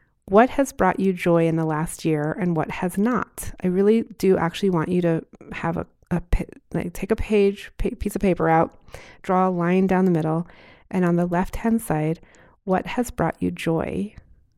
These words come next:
And on the right-hand side, what has not brought you joy? And let's really just make a list here. It, it actually really helps to write it down with pen and paper, not with your computer. Um,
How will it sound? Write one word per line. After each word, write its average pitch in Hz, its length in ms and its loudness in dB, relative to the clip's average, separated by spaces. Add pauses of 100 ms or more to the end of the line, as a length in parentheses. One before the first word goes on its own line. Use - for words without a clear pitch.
(140)
And 185 160 -2
on 175 120 0
the 175 100 -2
right-hand 185 420 -2
side, 170 280 -4
what 185 280 -2
has - 280 -6
not 208 340 -2
brought - 220 -2
you - 100 -4
joy? - 400 -8
And 202 120 0
let's 240 280 -2
really 240 260 2
just 240 220 -2
make 190 180 0
a 190 60 -2
list 185 360 -2
here. - 280 -4
It, - 180 -6
it 196 160 0
actually 214 380 -2
really 202 340 2
helps 175 400 -2
to - 140 -4
write 160 200 -2
it - 120 -6
down - 320 -4 (440)
with 185 220 2
pen 185 220 4
and 175 100 2
paper, - 420 -2 (560)
not 185 200 0
with 175 120 0
your 175 120 -2
computer. 165 520 -4 (1160)
Um, 170 340 0